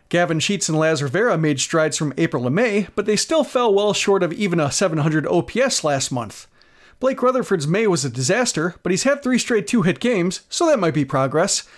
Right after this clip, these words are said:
Jimmy Lambert runs hot and cold inning to inning. Alec Hansen's had some nice nights, but Zach Birdie has a whip over too. If only everybody could be as consistent as Nick Madrigal, who is starting to offer more than singles on a regular basis.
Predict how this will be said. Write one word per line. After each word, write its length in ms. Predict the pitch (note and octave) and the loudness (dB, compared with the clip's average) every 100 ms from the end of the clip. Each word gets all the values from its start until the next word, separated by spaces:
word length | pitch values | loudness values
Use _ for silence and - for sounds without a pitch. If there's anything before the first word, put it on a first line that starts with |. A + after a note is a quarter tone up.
| - - - | -20 -20 -12
Jimmy 260 | - C4 G3+ | -4 0 2
Lambert 400 | F3 A#3+ F3 - | 2 0 -2 0
runs 240 | E3+ E3 | 0 0
hot 180 | - F#3+ | 0 0
and 100 | D#3 | -2
cold 280 | - F#3+ E3+ | -2 -2 0
inning 260 | F3+ D#3+ | 0 0
to 100 | A#2 | 0
inning. 360 | F3+ A3 D#3+ G3 - - | -2 -2 -2 -6 -10 -10
Alec 240 | - D3+ D3 | -2 -2 0
Hansen's 380 | F#3+ G3+ G3 E3+ | -2 0 0 0
had 140 | D#3+ | 0
some 140 | D3+ | 0
nice 240 | D3+ D3+ - | -2 0 0
nights, 340 | F#3+ A#3+ - - | -2 -2 -6 -6
but 140 | C4 | -2
Zach 240 | G3 A#3+ A#3+ | 0 -2 -2
Birdie 240 | B3 F3+ | 0 2
has 160 | E3 D#3+ | 2 2
a 40 | |
whip 220 | E3 F3+ | 0 2
over 220 | E3+ D3 | 0 0
too. 400 | C#3 G#3+ E3 - - _ _ _ _ _ | 0 0 0 -4 -18 _ _ _ _ _
If 160 | - D#3+ | -4 0
only 320 | D#4 D4 F#3 | 2 2 2
everybody 420 | F#3 G3 E3+ F#3 | 2 0 0 0
could 200 | F3 D#3 | 0 0
be 120 | F3+ | 0
as 140 | F3 D#3 | 0 0
consistent 560 | D#3 C3+ C4 - A#3 | -2 0 -2 -2 0
as 160 | F#3+ C#3 | 0 0
Nick 160 | F3 E3 | -4 0
Madrigal, 580 | A3+ G#3 D#3 D3+ G#3 - - | 0 0 0 0 -2 -6 -20
who 120 | - E3 | -2 0
is 120 | D#3+ | 2
starting 260 | C4 C4+ | 0 2
to 100 | A3+ | 2
offer 360 | F3 G3 G3+ E3+ | 2 0 2 2
more 200 | E3+ B3 | 2 2
than 160 | G#3+ E3 | 2 0
singles 440 | - C4+ F3 D#3+ | 0 0 0 0
on 100 | D#3+ | 2
a 60 | C#3+ | 2
regular 340 | D3+ D3+ D#3 | 2 2 0
basis. 560 | D3+ G#3+ - G2+ - | 2 2 0 -4 -8